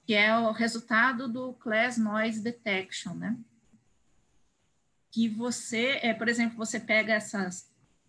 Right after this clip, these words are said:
Fellow Cotton e Millet Cotton, pra, é, tudo delas foi apontado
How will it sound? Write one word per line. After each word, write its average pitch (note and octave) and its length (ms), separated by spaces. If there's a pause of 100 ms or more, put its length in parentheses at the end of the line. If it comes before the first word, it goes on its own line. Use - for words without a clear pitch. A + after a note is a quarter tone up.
(360)
Fellow A#3+ 320
Cotton C4+ 600
e A#3+ 80
Millet A3+ 420
Cotton, A3 540 (1500)
pra, B3 120
é, A3+ 180
tudo D#4 360
delas C4+ 480
foi C#4+ 380
apontado B3+ 720